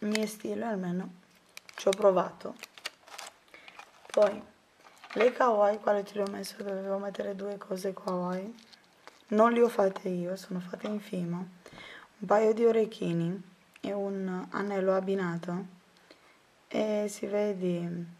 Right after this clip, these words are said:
eh, si, reglabile. Spero che ti piacciono.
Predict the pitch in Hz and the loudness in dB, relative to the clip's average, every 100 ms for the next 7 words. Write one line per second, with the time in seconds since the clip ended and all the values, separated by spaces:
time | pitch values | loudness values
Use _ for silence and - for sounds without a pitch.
0 | _ _ _ _ _ _ _ _ _ 196 | _ _ _ _ _ _ _ _ _ -4
1 | 190 185 196 190 - - - - 190 185 | -4 -4 -6 -6 -10 -12 -8 -2 4 4
2 | 180 185 180 185 202 240 - _ _ - | 2 -2 -2 -4 -4 -6 -10 _ _ -20
3 | - _ _ _ _ - - - 220 226 | -20 _ _ _ _ -20 -20 4 6 6
4 | 214 202 208 190 220 202 - 185 180 208 | 2 0 -2 -2 0 0 -4 -4 -4 -6